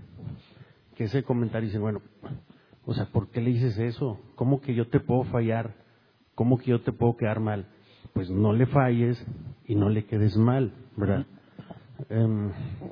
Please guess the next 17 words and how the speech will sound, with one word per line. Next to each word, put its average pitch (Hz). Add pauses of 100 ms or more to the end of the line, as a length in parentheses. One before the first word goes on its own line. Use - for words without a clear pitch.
(480)
¿a 135
qué 143
voy 147
con 135
este 127
comentario, 123
pastor? 107 (1400)
Este 131
ejemplo 156
de 143
Abraham, 131 (100)
pastor, 135 (1120)
es 120
pregunta. 117 (460)
No 117
estamos 143
diciendo 127